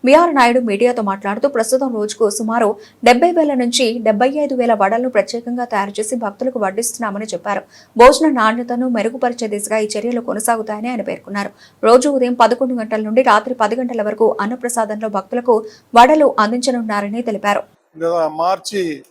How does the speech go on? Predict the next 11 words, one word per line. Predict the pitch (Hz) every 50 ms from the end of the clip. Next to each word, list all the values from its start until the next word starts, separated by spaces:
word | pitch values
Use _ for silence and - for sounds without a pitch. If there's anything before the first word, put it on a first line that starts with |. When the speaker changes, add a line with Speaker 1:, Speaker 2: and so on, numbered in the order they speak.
| _ - 160
Speaker 2:
ఆరో | 160 175 185 185
తారీఖు | 175 180 175 170 175 165 170
నుంచి | 175 170 160 - 196 175 165 151 135 127 123 _ _ _ _ _ _ _ _ _ _ - - - - _ _ - - - - -
మనం | 156 165 175 170 165 156 147 139 135 - _ _ _ _ _ _ _ _ _ _ _ _ _ _ _ _ _ -
ఈ | 160 160
వడలు | 151 151 156 170 185 190 190
అనేటువంటిది, | 185 190 190 185 175 170 180 175 170 160 170 151 170 165 156 147 139 135 135 _ _ _ _ _ _ _ _ _ - - - _ _ _ _ - 147
ఆ |
పదార్థం | 139 - 156 147 165 170 175 160 170 170
ఏదైతే | 175 165 170 170 165 180
ఉందో, | 175 170 170 175 180 202 220 247